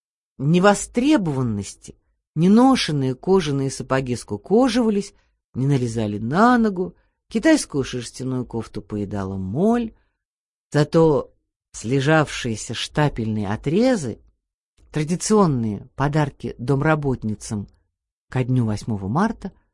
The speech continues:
хранили девственность. Десятилетиями носила экономная Аня залатанные, многократно заштопанные одеяния, не в силах расстаться с лохмотьями.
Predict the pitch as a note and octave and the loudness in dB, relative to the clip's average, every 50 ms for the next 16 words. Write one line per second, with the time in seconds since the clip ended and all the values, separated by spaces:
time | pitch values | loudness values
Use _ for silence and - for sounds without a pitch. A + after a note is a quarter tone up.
0 | _ _ - D3 C#3+ C#3+ D#3+ D#3 D3 C#3 B2 A2 A2 G2+ F#2 - - - - - | _ _ -2 0 0 2 2 0 0 -2 -4 -4 -4 -6 -6 -6 -12 -16 -12 -12
1 | E2+ E2+ - - _ _ _ _ _ _ _ _ _ _ _ _ _ _ _ _ | -12 -12 -12 -16 _ _ _ _ _ _ _ _ _ _ _ _ _ _ _ _
2 | _ _ _ _ _ _ _ _ _ _ _ - D3 D3 C#3 D3+ E3+ - - F#3+ | _ _ _ _ _ _ _ _ _ _ _ -10 -8 -4 -2 -2 -2 -2 -2 -4
3 | E3+ - - G#3+ G#3 G#3 G#3 E3 C3+ - - - F#2+ F#2+ G2 G2+ G2+ G#2+ A#2 B2+ | -4 0 0 2 4 6 6 6 4 2 -4 -8 -8 -8 -6 -6 -6 -6 -6 -6
4 | - - - D3 B2+ A2 G#2 G2 - _ _ _ _ - G#2 - - B2+ B2+ C#3 | -8 -8 -8 -8 -6 -6 -6 -10 -10 _ _ _ _ -18 -16 -6 -2 -2 -2 0
5 | C3 A#2+ A2 G#2 G2+ G2+ F#2 - - A#2 C3+ E3 G3 G#3 G3 E3+ - _ _ _ | -2 -2 -2 -4 -4 -6 -8 -8 -6 -2 -2 0 0 0 -2 -4 -6 _ _ _
6 | _ _ _ _ - A2 A#2 C#3 C3+ C3 C3 C#3+ D#3+ F3 F3+ - G3 F#3 F3+ E3+ | _ _ _ _ -14 -6 0 0 2 2 4 4 4 2 2 0 -2 -2 -2 -2
7 | D#3 D3+ D3+ _ _ _ _ _ - - A#2 C3 C3+ C3 D3 D3+ D3 - E3 F3 | -4 -6 -8 _ _ _ _ _ -10 -6 -2 -2 0 2 2 2 2 2 2 2
8 | F3+ - - C#3+ B2+ B2+ B2+ B2+ - - - D3+ D3 C#3 - B2 A#2 A2 G#2+ G#2+ | 2 2 0 -4 -2 0 0 -2 -2 -4 -2 -2 -2 -2 -2 -4 -4 -4 -2 -4
9 | G2+ F#2+ F#2+ F2+ G#2 G#2+ A2 B2 C#3+ E3 F#3+ G#3 G#3+ A3 G#3+ G3+ - _ _ _ | -4 -6 -6 -6 -6 -4 -2 0 0 2 2 2 0 0 -2 -4 -8 _ _ _
10 | _ - - D3+ D#3 - - - - E3 F#3 G#3+ A3 A3+ - - D3 C3+ C#3 - | _ -8 -4 -4 -4 -4 -4 -6 -2 2 4 4 4 4 2 0 -2 -2 -2 -4
11 | - - A#2+ A#2+ C3 - - B2+ - - A#2+ A#2+ B2+ - - A2 G2+ F#2+ F2 - | -6 -2 0 0 0 -2 -4 -12 -8 -4 -2 -2 -2 -2 -4 -4 -4 -4 -4 -6
12 | - - - - - - | -10 -14 -14 -14 -14 -16